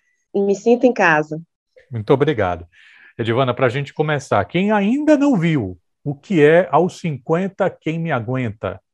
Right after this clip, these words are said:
Speaker 1: Aos cinquenta, Quem Me Aguenta é um espetáculo solo, meu primeiro espetáculo solo, que fala das dores e delícias de se chegar a essa idade, aos cinquenta anos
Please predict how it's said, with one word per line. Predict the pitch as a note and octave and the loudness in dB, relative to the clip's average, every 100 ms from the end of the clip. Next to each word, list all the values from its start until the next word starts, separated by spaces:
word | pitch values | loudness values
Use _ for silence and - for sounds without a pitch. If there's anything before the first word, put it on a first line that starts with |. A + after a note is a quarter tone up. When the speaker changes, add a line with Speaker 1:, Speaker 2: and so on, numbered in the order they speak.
| _ _ _ | _ _ _
Speaker 1:
Aos | - C4 | 2 2
cinquenta, | C4+ D4+ D4 C#4 C4+ | 4 4 4 4 6
Quem | C4+ | 6
Me | B3 | 6
Aguenta | A3 F#3 F#3 G#3 A#3 B3+ | 4 6 6 6 4 4
é | B3+ - A#3 | 2 2 0
um | B3+ | 0
espetáculo | C4 - A#3 - G#3+ G#3 A3 G3+ | -2 -10 -10 0 0 0 -4 -6
solo, | G3+ - - G3 E3+ E3 F3+ G#3 C4 | -8 -16 2 4 8 8 8 6 2
meu | E4 G#3 | 2 0
primeiro | G#3 G#3+ G#3 A3+ | 0 0 2 0
espetáculo | A3+ G#3+ G#3+ G3+ G3+ F#3 | -2 -6 -2 -2 -2 -8
solo, | E3+ - D#3 D3 D#3 F3+ A3+ _ _ _ _ | -6 -2 2 4 2 0 -4 _ _ _ _
que | - | -2
fala | A#3 B3+ B3+ | 2 6 6
das | A#3+ A#3+ A3 | 8 6 4
dores | G#3+ B3 C#4 D4+ C#4+ | 8 10 10 6 2
e | C4+ | -2
delícias | C#4 C4+ A#3 A3 A#3 A#3 C4+ B3+ | 4 4 4 -2 -4 -4 2 2
de | - B3 | 2 -6
se | A#3 A3+ | -4 -2
chegar | - A#3+ G#3 G3+ G3+ | 2 4 6 6 6
a | |
essa | A3 A3 A#3 | 4 2 -2
idade, | A#3 F#3+ F3+ F#3 F#3+ G#3 | 0 2 4 4 2 -2
aos | G3 G#3 | -2 -4
cinquenta | G#3 F#3 F#3+ F#3+ | -6 0 0 2
anos | G3+ F#3+ F#3+ G#3 A3+ | 4 6 4 2 -2